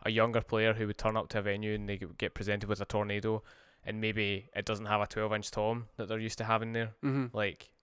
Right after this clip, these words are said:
Speaker 1: they're just like, "Oh no, what do I do?"
Speaker 2: Well,
Speaker 1: You know?
Speaker 2: uh, yeah, I mean, I, I remember doing a kit share gig at Touch years ago, and I had two up, one down, and one of the bands asked me if they could take a tom off,
Speaker 1: Mm-hmm.
Speaker 2: 'cause they were just like, this is blowing their mind that there was two up.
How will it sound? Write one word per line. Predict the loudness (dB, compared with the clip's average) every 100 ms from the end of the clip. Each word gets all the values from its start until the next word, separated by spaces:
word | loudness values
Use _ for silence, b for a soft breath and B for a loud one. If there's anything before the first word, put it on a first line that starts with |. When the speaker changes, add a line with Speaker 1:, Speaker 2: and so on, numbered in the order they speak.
| _ -6
Speaker 1:
they're | -6
just | -4 -4
like, | -2 -4 -6 _ _ _ _ _ _ _
"Oh | -6
no, | -2 -2 -6 _ _ _ -4
what | -2
do |
I | 0
do?" | -2 -4 _ _ _ -12 B B B 10
Speaker 2:
Well, | 10
Speaker 1:
You | 10
know? | 4
Speaker 2:
uh, | 0
yeah, | 2 6
I |
mean, | 8 10
I, | 8
I |
remember | 6 6 6
doing | 4 4
a | 4
kit | 4 4
share | 4 4 6
gig | 4 0 -4
at | -2
Touch | 0 0 2
years | 2 4
ago, | 6 8 10
and | 8
I | 6
had | 0
two | 4 10
up, | 10 10
one | 4 6
down, | 6 6
and | 4 -2 -4
one | -2 0
of |
the | 2
bands | 2 2 2
asked | 2
me | 0
if | -2
they | -6
could | -6
take | -4 -4
a |
tom | 2 4 6
off, | 4 2 -10 -12
Speaker 1:
Mm-hmm. | -10 -6
Speaker 2:
'cause | -4
they | -2
were | 0
just | -2 -4 -6
like, | -10 -4
this | -4 -4
is | -10 -4
blowing | 2 4 4 2
their | 2
mind | 4 4 2
that | 0
there | -2
was | -4
two | 0 8 8
up. | 8